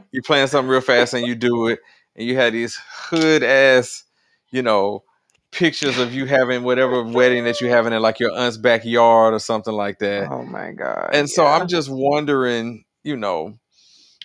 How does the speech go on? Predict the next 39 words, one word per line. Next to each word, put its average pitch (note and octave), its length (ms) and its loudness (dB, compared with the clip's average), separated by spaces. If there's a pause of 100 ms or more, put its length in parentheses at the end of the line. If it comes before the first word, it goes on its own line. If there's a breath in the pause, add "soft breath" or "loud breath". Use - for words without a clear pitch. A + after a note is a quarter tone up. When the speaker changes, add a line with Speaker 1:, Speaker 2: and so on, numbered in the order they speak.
Speaker 1:
what C3+ 260 2
the C3 80 0
time C3 320 0
frame B2+ 380 0
is A#2 320 0
on, G#2+ 640 -2
you B2+ 120 -2
know, G2+ 260 2
what's B2+ 480 2
considered B2 500 0
a A2+ 80 -2
true C3+ 240 0
engagement A2+ 580 2
and G#2+ 120 -2
what's A#2+ 200 2
a A2+ 80 2
shut - 380 0
the A2 100 2
hell A2+ 220 2
up B2 200 2
ring. F#2+ 360 -4 (540 soft breath)
You E3 140 0
said F3 320 4
right C#3+ 180 4
at C3+ 120 0
two C#3 180 0
years, A#2+ 440 -2
unless B2 360 0
they A#2 340 0
Speaker 2:
<laughs> E3+ 140 -8
Speaker 1:
have G#2 220 -6 (320)
specifically A#2+ 800 -4
spoken A2 440 -4
about F2 360 -8
it. - 100 -16 (720)
It's G3+ 220 6
Speaker 2:
I, D#3+ 100 2
yeah. - 0 -
Speaker 1:
insane. G2 640 2